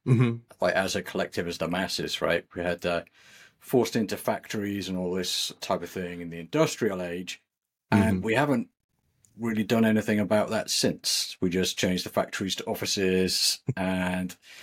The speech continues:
Speaker 2: then, you know, we added in technology, so, like, laptops, mobile phones, and so we go to offices, uh, yet we t-, then we take the work home with us, and we're always on, and it's,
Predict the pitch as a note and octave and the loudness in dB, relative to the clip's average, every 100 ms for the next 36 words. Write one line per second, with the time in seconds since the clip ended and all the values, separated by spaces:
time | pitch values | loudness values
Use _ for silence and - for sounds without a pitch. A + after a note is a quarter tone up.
0 | - - G2 F#2+ F#2+ F#2 F2 - F2+ F2+ | -20 -4 -4 -2 -4 -4 -6 -4 -4 -4
1 | G2 F#2+ F#2+ F#2 F2+ - - C#3 D3 A#2+ | -4 -4 -4 -8 -8 -10 -4 2 4 4
2 | G2+ F#2 E2+ F2+ E2+ F2+ - - - G2 | 0 -4 -4 -4 -4 -4 -6 -12 -8 -2
3 | G2+ - G2+ - - - - F#2 F2+ F#2 | -2 0 -2 0 0 -2 -2 -2 2 0
4 | - G2 F#2+ F#2 - - - - _ - | 2 0 0 -2 -4 -8 -20 -20 _ -2
5 | G#2+ G2 F#2+ F#2 - F#2+ F#2 F2+ F2+ F2 | -2 0 -4 -4 -2 -2 -2 0 -2 -4
6 | _ - F2+ F2 F#2 - E2 D#2 G2+ F#2+ | _ -2 -2 0 -2 -2 -4 -2 0 2
7 | F#2+ F#2 _ - F#2+ F#2+ F#2+ G2 F#2+ - | 2 0 _ 0 2 2 -2 -2 -12 -12
8 | - G2+ G2 G2 F#2+ F#2 G2+ G2 C3 A#2 | -6 -6 -4 -4 -4 -4 -4 -2 2 4
9 | G#2 G2 G2+ - F#2+ F#2+ F2+ F#2 G2 F#2 | 2 0 -2 -2 -2 0 -2 -2 0 0
10 | F2+ G#2 G2+ G2+ F#2+ F2+ - | 2 2 2 2 2 2 -2